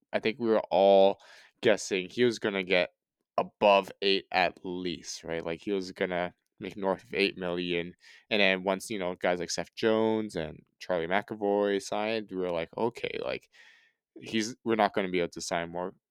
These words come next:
I shouldn't say we, but, like, the Leafs aren't gonna sign Morgan Rielly. Like, he's gonna be too expensive and that, you know, they're not gonna be able to afford him. But, like, I agree, like, seven point five is a very reasonable,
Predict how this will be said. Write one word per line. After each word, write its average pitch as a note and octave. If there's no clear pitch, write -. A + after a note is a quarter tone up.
I -
shouldn't G#2+
say F2
we, D#2
but, -
like, F#2+
the G2+
Leafs G2+
aren't G2
gonna F#2+
sign F2+
Morgan F2
Rielly. E2+
Like, -
he's E2+
gonna F#2
be F2
too -
expensive E2+
and D#2+
that, D#2
you G2
know, E2
they're E2+
not F2+
gonna F#2
be F#2
able F2+
to -
afford C#3+
him. E3+
But, -
like, B2+
I A2+
agree, B2+
like, -
seven C#3
point C3
five G2+
is F2+
a E2+
very G2
reasonable, F2+